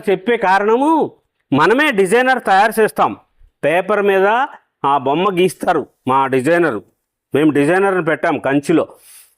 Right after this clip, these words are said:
శేఖర్ గారు. ఆ డిజైనర్ తయారు చేస్తారు. ఆ డిజైన్ తయారు చేసి దానికి ఇలాగా మనం మగ్గాలకి ఇస్తాం. అది సేమ్ అట్లాగే తయారు చేస్తూ వస్తది. చాలా స్పెషల్గా ఉండే మోడల్స్. కలర్స్కి అయితే ఆలోచించవసరం లేదండి.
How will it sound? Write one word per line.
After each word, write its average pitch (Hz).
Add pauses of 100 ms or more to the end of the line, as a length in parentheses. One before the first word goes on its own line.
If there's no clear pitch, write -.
శేఖర్ 175
గారు. 113 (380)
ఆ - (120)
డిజైనర్ 208
తయారు 185
చేస్తారు. 160 (200)
ఆ - (140)
డిజైన్ 196
తయారు 196
చేసి 170 (480)
దానికి 220
ఇలాగా 208 (160)
మనం 190 (140)
మగ్గాలకి 202
ఇస్తాం. 151 (480)
అది 208 (180)
సేమ్ 240
అట్లాగే 254
తయారు 214
చేస్తూ 185
వస్తది. 123 (400)
చాలా 156
స్పెషల్గా 208
ఉండే 190
మోడల్స్. 170 (680)
కలర్స్కి 180
అయితే 180 (600)
ఆలోచించవసరం 170
లేదండి. 110